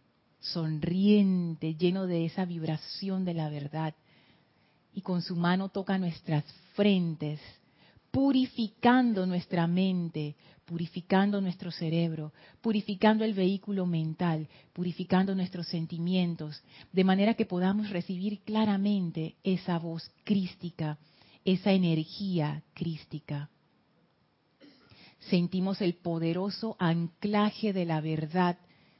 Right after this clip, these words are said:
en el amado Maestro Ascendido Hilarión y en nosotros, conformando una tremenda unión de fuerza electrónica,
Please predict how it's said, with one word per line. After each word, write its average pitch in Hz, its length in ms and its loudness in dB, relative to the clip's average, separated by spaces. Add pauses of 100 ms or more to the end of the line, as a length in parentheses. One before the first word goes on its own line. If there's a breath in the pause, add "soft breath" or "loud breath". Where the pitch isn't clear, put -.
(140)
en 180 180 0
el 170 120 2
amado 175 380 0
Maestro 165 420 -2
Ascendido 165 400 -6
Hilarión 175 520 -2
y 175 220 0
en 160 140 -2
nosotros, 151 880 -10 (1040 loud breath)
conformando 170 840 0
una 175 140 0
tremenda 175 540 0
unión 170 360 -2
de 160 120 -2
fuerza 180 680 0
electrónica, 165 880 -4